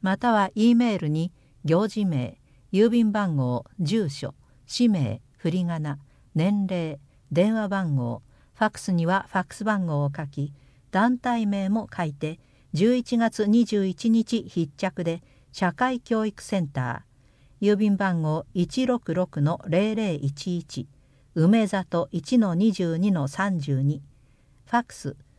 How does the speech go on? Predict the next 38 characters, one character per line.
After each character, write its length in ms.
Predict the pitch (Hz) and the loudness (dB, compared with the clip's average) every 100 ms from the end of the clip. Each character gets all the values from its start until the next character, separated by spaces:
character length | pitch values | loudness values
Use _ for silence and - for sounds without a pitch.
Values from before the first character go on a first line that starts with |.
| _ | _
三 280 | - 233 247 | -4 0 2
三 320 | 240 247 202 160 | 0 0 0 -2
一 220 | 143 208 | -2 0
七 280 | 196 165 147 | 0 0 0
の 200 | 175 - | -2 -2
六 320 | 165 143 247 | -2 0 0
六 300 | 247 233 143 | 0 0 0
二 260 | 139 175 196 | 2 2 0
零、 300 | 180 131 - _ _ _ _ _ _ 175 | -2 -4 -8 _ _ _ _ _ _ 2
E 220 | 220 247 | 4 4
メ 240 | 240 180 | 4 0
ー 40 | 131 | -4
ル、 180 | 95 - _ _ _ | -6 -16 _ _ _
エ 100 | 175 | 0
ス 260 | - 254 247 | 0 -2 -2
エ 100 | 214 | 0
イ 100 | 220 | -2
チ 160 | - - | -4 -6
エ 220 | 208 202 180 | -2 0 -2
ー 60 | - | -2
ケ 300 | 214 214 202 | 0 0 0
ー 20 | |
ワ 180 | 196 190 | -2 -2
イ 120 | 196 | -4
オ 260 | 190 143 101 | -2 -2 -4
ー 40 | - | -10
ハ 180 | - 233 | -4 -2
イ 60 | 208 | -2
フ 160 | - | -2
ン 220 | 127 123 - | 0 -2 -6
シ 440 | - - 226 165 - - _ _ _ _ | -14 -8 -6 -6 -6 -16 _ _ _ _
ー 60 | 180 | -6
ア 40 | |
ッ 60 | - | -2
ト 100 | 240 | 0
マ 180 | 226 202 | 0 -2
ー 40 | |
ク 240 | 143 139 | -4 -8